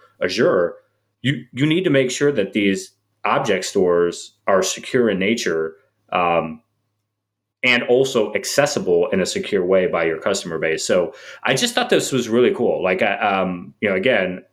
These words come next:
o-, on the whole concept of, like, securing gaming for folks, 'cause the last thing you wanna do is click on a link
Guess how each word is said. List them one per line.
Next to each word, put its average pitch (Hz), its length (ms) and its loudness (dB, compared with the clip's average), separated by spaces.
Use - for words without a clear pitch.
o-, 104 120 -2
on 101 80 0
the 98 100 2
whole 120 320 2
concept 107 520 -2
of, 92 140 0
like, 87 140 2
securing 98 640 -2
gaming 82 580 -2
for 98 160 2
folks, 87 400 0
'cause 95 220 -2
the 113 60 0
last 147 260 0
thing 123 120 -2
you 113 120 2
wanna 101 220 0
do 113 240 2
is 92 120 0
click - 300 -2
on 101 180 0
a 85 120 -2
link 98 380 -2